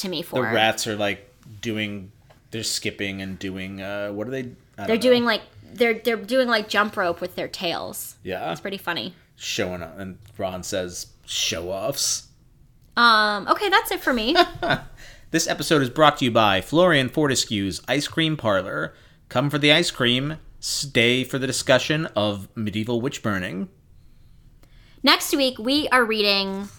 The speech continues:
Speaker 1: God, I'm so excited. Every chapter of this book is my favorite chapter. We're reading Talons and Tea Leaves and The Boggart in the Wardrobe. So among other things, we're gonna meet Professor Trelawney, which is gonna be so fun. The audiobook clips that you heard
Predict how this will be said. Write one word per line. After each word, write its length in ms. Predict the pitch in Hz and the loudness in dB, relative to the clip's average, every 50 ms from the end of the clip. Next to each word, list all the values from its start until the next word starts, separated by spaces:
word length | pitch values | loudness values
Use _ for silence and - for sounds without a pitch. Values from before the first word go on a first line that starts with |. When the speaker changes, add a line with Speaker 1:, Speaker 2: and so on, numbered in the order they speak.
| - - - - - - - - | -20 -20 -20 -20 -20 -14 -4 2
Speaker 1:
God, 180 | - 311 381 349 | 6 8 8 8
I'm 120 | 302 269 | 8 6
so 200 | - - 415 440 | 6 6 6 6
excited. 460 | 427 - - - 311 392 415 320 233 - | 4 2 2 6 6 8 8 8 6 6
Every 220 | - 302 381 466 | 4 6 6 6
chapter 280 | - - 381 440 440 480 440 | 6 8 6 8 8 8 6
of 60 | 311 | 6
this 140 | 294 302 - | 4 0 0
book 300 | 226 - 269 320 370 370 | 4 8 8 8 8 8
is 80 | 339 | 4
my 140 | 277 269 269 | 6 4 4
favorite 320 | 262 247 247 294 381 403 - | 4 4 4 4 2 2 4
chapter. 380 | - 240 320 359 - 214 180 180 | 6 6 6 6 2 -2 -2 0
We're 140 | 202 220 | 0 2
reading 280 | 220 226 214 214 208 208 | 2 2 2 2 0 -2
Talons 500 | - - 190 190 208 226 254 285 330 - | 4 6 6 6 6 6 4 4 4 4
and 180 | 285 320 349 - | 4 2 2 2
Tea 220 | - - 214 190 | 2 0 2 2
Leaves 500 | 196 196 185 190 214 254 294 311 - - - - - - - - - | 2 2 4 4 4 2 2 0 -2 -4 -4 -12 -20 -20 -14 -4 0
and 160 | - 220 220 | 2 4 4
The 60 | 214 190 | 4 2
Boggart 560 | 180 - 226 247 269 233 214 196 190 - - - | 6 10 10 10 10 10 6 2 0 0 -2 -4
in 160 | 226 202 196 | -2 -2 0
the 100 | 185 175 | 0 2
Wardrobe. 600 | 175 185 220 226 - - 165 147 110 76 - - - - - | 4 6 6 6 6 4 0 -2 -2 -2 -4 -8 -14 -18 -12
So 120 | - - 220 | -6 -2 0
among 220 | 208 202 190 190 | 2 2 2 4
other 200 | 185 254 381 427 | 4 4 4 4
things, 340 | 427 - 247 214 208 - - | 2 0 -2 -4 -4 -6 -4
we're 100 | 226 214 | -4 -4
gonna 180 | 185 180 156 151 | -4 -4 -6 -6
meet 380 | 147 151 190 240 262 - - | -8 -6 -6 -6 -6 -8 -12
Professor 520 | - - 196 - - 196 190 185 - 190 180 | -12 -12 -8 0 0 0 0 0 -2 -6 -6
Trelawney, 800 | - - - 185 175 170 170 190 220 247 247 180 165 160 160 - | -6 -8 -6 -4 -2 0 4 8 8 8 8 6 0 -8 -8 -8
which 200 | 151 143 - - | -10 -10 -10 -12
is 100 | 180 - | -14 -10
gonna 200 | - 180 180 165 | -8 -8 -6 -6
be 140 | 160 160 | -6 -6
so 480 | 165 - - - 247 262 262 285 302 294 | -8 -6 -2 2 4 4 4 2 0 -4
fun. 720 | 285 - - 226 214 208 220 226 208 196 226 233 233 247 - _ - _ - - - - - - - - - - - - - - | -2 4 4 4 4 4 0 -2 -2 -4 -6 -8 -10 -14 -18 _ -20 _ -20 -20 -20 -20 -20 -20 -20 -20 -20 -20 -20 -10 0 4
The 100 | 220 - | 8 8
audiobook 380 | 226 233 240 262 254 269 285 285 | 10 10 10 8 10 8 6 6
clips 240 | - 330 320 - | 6 0 0 0
that 60 | - 294 | -2 0
you 160 | 311 330 294 | 0 0 2
heard 340 | 277 349 339 359 370 381 | 4 4 6 6 4 2